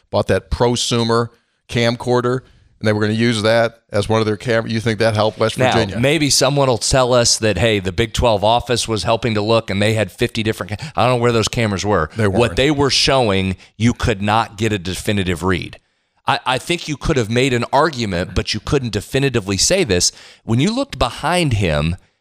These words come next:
Speaker 2: it looked like his lower body was down and the elbow was down and the ball may not have been totally out. I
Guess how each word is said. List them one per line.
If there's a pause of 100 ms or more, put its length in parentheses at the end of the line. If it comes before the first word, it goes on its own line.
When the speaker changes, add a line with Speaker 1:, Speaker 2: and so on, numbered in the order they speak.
(280)
Speaker 2:
it
looked
like
his
lower
body
was
down
and
the
elbow
was
down
and
the
ball
may
not
have
been
totally
out.
I